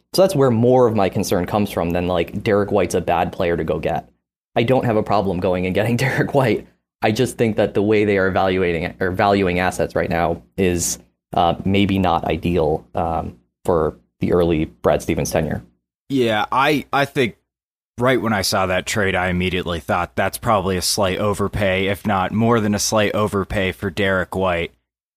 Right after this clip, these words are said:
Speaker 2: What I will say is, and I, really, do you agree with this premise? Brad has been pretty good, I think, as a talent evaluator so far.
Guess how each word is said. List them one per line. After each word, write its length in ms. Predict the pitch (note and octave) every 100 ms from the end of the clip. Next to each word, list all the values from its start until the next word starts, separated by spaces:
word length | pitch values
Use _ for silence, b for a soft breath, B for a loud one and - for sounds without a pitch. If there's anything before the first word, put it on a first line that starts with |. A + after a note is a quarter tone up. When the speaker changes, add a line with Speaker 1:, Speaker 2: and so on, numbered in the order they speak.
| _
Speaker 2:
What 160 | B2 B2
I 100 | B2+
will 260 | B2+ G#3
say 560 | G3 E3 C#3 A#2 G#2 G2+
is, 300 | F2+ D2+ - _ _ _ _ _
and 220 | A#2+ A2+ A2+ -
I, 120 | C3 - _ -
really, 280 | C3+ C#3 A#2+
do 160 | B2
you 140 | F3 G#3
agree 280 | G#2+ C3+
with 100 | C3+
this 140 | A2+ G#2
premise? 460 | - A2+ G2 F#2
Brad 400 | - _ G#2 C#3+
has 160 | B3+ G3+
been 180 | F#3 A#2+
pretty 360 | - C3 C3+
good, 420 | G2+ G#2+ A2+ B2 B2+
I 80 | G#2+
think, 240 | G#2+ A#2 -
as 220 | A2 F#2+
a 60 | F#2
talent 500 | - G#2+ G#2+ A2 -
evaluator 1080 | G2+ F#2+ G2 G2+ F#2+ F#2+ F#2+ G2 G#2 G#2 - _ _ _ _ _ _ _ -
so 340 | - - B2
far. 640 | A#2 - G#2 G2+ F#2+ F2